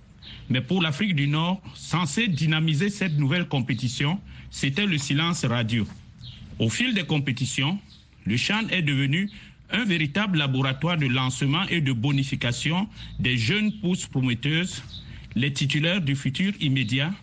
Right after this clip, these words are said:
attirant au passage une meute de recruteurs conscients du potentiel. Les réussites organisationnelles et sportives des deux dernières éditions marocaines puis camerounaises,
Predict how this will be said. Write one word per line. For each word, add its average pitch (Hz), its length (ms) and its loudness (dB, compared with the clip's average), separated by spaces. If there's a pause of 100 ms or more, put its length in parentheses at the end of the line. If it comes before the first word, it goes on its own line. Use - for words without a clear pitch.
(680)
attirant 180 580 0
au 180 80 2
passage 165 580 -2
une 190 200 2
meute 208 260 0
de 135 180 2
recruteurs 139 640 0 (460)
conscients 170 580 0
du 120 140 0
potentiel. 120 640 0 (1300)
Les 131 160 2
réussites 175 560 -2
organisationnelles 165 1000 2
et 147 60 2
sportives 143 640 -2
des 123 120 2
deux 165 200 2
dernières 143 480 2
éditions 127 440 0
marocaines 143 600 2
puis 160 180 -2
camerounaises, 123 800 0